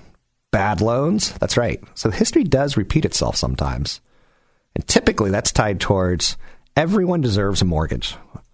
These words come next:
When politicians get out there and Bernie Sanders goes, "I wanna give a mortgage to, uh, poodles. Poodles deserve a house." You're like, "No, no, no, no, no. Poodles can't pay that money back.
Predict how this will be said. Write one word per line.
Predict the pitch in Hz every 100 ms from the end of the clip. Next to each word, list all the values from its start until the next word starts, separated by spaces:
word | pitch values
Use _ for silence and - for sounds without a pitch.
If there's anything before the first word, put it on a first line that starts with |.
| _ _ _ -
When | 104
politicians | 156 151 170 147 107
get | 113
out | 107 107
there | - 92 87
and | 82 92
Bernie | 92 98
Sanders | 90 90 87 82
goes, | 87 78
"I | 113 185
wanna | 180 170
give | 147
a | 143
mortgage | 143 147 139 -
to, | 139 123 110 - - - - -
uh, | 80 85 85 90 85 87 -
poodles. | - 233 - - - - - - _
Poodles | - 226 214 165
deserve | 160 151
a | 135
house." | 113 98 - - -
You're | 123
like, | 107 - - -
"No, | 95
no, | 95 80
no, | 71
no, | 67
no. | 65 -
Poodles | - 156 156 113
can't | - 117 95
pay | -
that | 87 82
money | 82 73
back. | 78 73 -